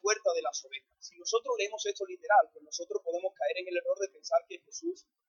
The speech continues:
es físicamente una puerta. "Yo soy la puerta". Pero aquí está haciendo referencia a algo muy interesante que hacían los pastores en aquella época. Cuando los pastores pastoreaban a sus ovejas, se sabe que por las noches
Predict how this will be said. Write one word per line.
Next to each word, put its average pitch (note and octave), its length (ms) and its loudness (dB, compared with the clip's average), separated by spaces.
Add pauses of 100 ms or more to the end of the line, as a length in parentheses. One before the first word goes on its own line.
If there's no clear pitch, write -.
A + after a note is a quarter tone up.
es - 260 -4
físicamente - 760 -8
una D4 180 -6
puerta. A#4 400 4
"Yo F#4 160 -10
soy F#4 300 -4
la - 180 -2
puerta". G#4+ 300 0 (500)
Pero F3 160 2
aquí B3+ 240 0
está B3 160 0
haciendo A#3 340 -4
referencia - 680 -2
a - 400 2
algo A3+ 240 4
muy A3+ 180 -4
interesante A3 640 2
que F#3 80 0
hacían G#3 300 0
los F#3 160 2
pastores - 520 2
en D4+ 100 -4
aquella D#4+ 340 -2
época. - 240 -8 (480)
Cuando E3+ 220 10
los F3+ 160 6
pastores B3 500 10
pastoreaban G3 720 6
a F3+ 60 -4
sus - 260 -4
ovejas, F3 400 4 (320)
se - 160 -8
sabe A#3+ 340 6
que - 100 -6
por F3+ 200 0
las E3+ 160 4
noches G3+ 560 -4